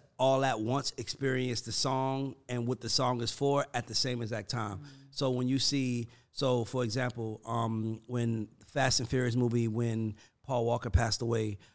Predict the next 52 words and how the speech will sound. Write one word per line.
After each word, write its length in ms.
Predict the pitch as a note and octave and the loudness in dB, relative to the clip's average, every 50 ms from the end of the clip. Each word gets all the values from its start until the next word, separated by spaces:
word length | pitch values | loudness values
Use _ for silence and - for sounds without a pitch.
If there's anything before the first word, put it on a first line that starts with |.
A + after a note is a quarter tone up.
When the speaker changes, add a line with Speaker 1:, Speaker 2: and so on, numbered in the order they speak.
| _ _ _ _ _ _ _ _ _ _ _ _ _ - | _ _ _ _ _ _ _ _ _ _ _ _ _ -2
Speaker 1:
I 60 | B2+ | 0
remember, 640 | B2+ B2 A#2 B2 C#3 C#3+ C3+ A#2+ B2 A#2 A2+ G#2+ G#2 - - | 2 4 6 6 6 6 6 6 4 2 2 0 -2 -6 -4
you 100 | - C3+ | 0 2
know, 60 | B2 | 4
he 100 | B2+ B2+ | 4 4
passed 240 | A#2 D3 C3+ B2+ - | 4 2 0 0 0
away 100 | C3 A2+ | -2 -2
before 200 | A2 - B2 A#2 | -2 0 0 0
the 60 | G#2+ | 2
movie 180 | A#2+ C3 B2+ | 4 4 4
was 140 | B2 A2 - | 4 2 0
fil-, 240 | - A#2 A2 G#2 - - A2 | 0 -2 -4 -4 -6 -8 -2
done 160 | G#2 B2 A2+ | 0 2 2
filming. 460 | G2+ - C3 C3 A#2+ G#2+ G2 F#2+ G2 - _ _ _ _ _ - - - | 2 2 2 2 2 0 -2 -6 -8 -12 _ _ _ _ _ -16 -6 -2
And 100 | A#2 B2 | 0 2
I 40 | A#2+ | 2
remember 400 | A#2+ A#2+ A#2+ C3 C3+ C3 B2+ A#2+ | 2 4 4 4 4 2 2 2
they 100 | A#2+ A#2 | 0 0
were 120 | A2+ A2+ | 0 0
like, 380 | A2+ A2+ A2 A2 - - - - - - - - _ _ _ _ - | 0 0 0 -2 -4 -8 -14 -16 -16 -18 -20 -20 _ _ _ _ -6
you 100 | B2+ B2 | -4 -2
know, 360 | A#2+ A2+ A2 G#2+ G#2+ G2+ - _ _ _ _ _ _ _ _ _ - | 0 0 0 -2 -2 -6 -8 _ _ _ _ _ _ _ _ _ -8
"This 160 | C3 C#3+ C3+ | -4 -2 0
is 60 | - | 2
gonna 140 | C#3 D3 C3+ | 2 2 2
be 80 | B2+ C3 | 2 2
the 60 | B2 | 4
movie 360 | B2 C#3+ D#3+ D3+ D3 D3 C#3 | 4 6 6 6 6 6 4
for 120 | B2+ - A#2+ | 4 2 0
the 160 | A2 - C#3 | -2 0 0
end 140 | D3+ C#3+ C3 | 0 2 4
credits. 580 | D#3+ D3+ C#3+ C#3+ C#3 B2+ - - - - - - - | 4 6 6 6 4 2 2 2 2 2 2 0 0
Uh, 440 | A#2+ A#2+ A#2 A2+ A2+ A2 G#2+ G#2+ - - - | 0 2 2 2 2 0 0 -2 -4 -8 -12
we 100 | B2 B2+ | -14 -12
want 180 | B2+ C3 B2+ A#2 | -8 -6 -6 -6
it 80 | A#2+ | -6
to 80 | B2+ A2+ | -6 -8
be 160 | G#2 B2 A#2+ | -6 -6 -6
about 280 | A#2 G#2+ A2+ G2+ G#2 - | -6 -4 -6 -6 -6 -6
friendship, 640 | - - F3 F3 E3+ D#3 - D3+ D3 C#3 C3 - - - - - - - | -2 0 0 0 2 0 0 0 -2 -2 -4 -8 -12 -20 -20 -20 -18 -10
da, 120 | - A#2+ A#2+ | -6 -2 0
da, 60 | B2 | 2
da." 420 | C#3 D3 D3+ D3 C#3 C3+ C3 B2 - - - - | 4 6 6 6 6 4 2 0 -6 -14 -18 -10
It 80 | - B2 | -4 -2
made 220 | B2 C#3 C#3 C3+ | 0 2 2 0
the 60 | B2+ A#2+ | 0 0
song, 360 | - D3+ D3+ D3 C3+ C3 A#2 | 2 4 4 4 2 0 0
and 140 | A2 B2 C3 | 0 0 2
it 20 | |
winds 260 | B2+ C3 C#3 C3 A#2 | 2 4 4 2 2
up 60 | A#2+ | 2
becoming, 440 | A#2 A#2+ - C#3 B2+ B2 A#2+ A#2 A2 | 0 0 0 0 0 0 0 0 -2